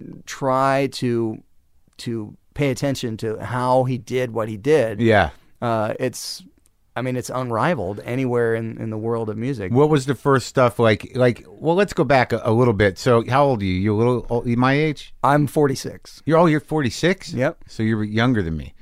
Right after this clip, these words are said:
Speaker 2: God damn it. <laughs> So, so I'm fifty-two. But, like, what do you, like, remember about what was going on at that house when you were, like,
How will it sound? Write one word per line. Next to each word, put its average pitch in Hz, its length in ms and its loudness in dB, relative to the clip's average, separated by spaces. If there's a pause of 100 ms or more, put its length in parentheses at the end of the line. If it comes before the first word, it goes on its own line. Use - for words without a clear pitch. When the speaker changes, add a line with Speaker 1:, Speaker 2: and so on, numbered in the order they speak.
(320)
Speaker 2:
God 82 220 -4
damn 87 280 -6
it. 104 120 -8
<laughs> - 460 -4
So, 123 140 2 (840)
so 135 100 2
I'm 151 160 4
fifty-two. 120 880 2 (400)
But, 139 120 2
like, 143 220 2
what 151 200 4
do 220 60 4
you, 202 240 6
like, 151 420 4
remember 143 640 4
about 113 440 4
what 123 180 0
was 120 200 -2
going 123 260 2
on 123 160 4
at 110 80 -2
that 98 220 -4
house 117 580 0
when 104 160 0
you 101 100 0
were, 101 140 0
like, 95 340 0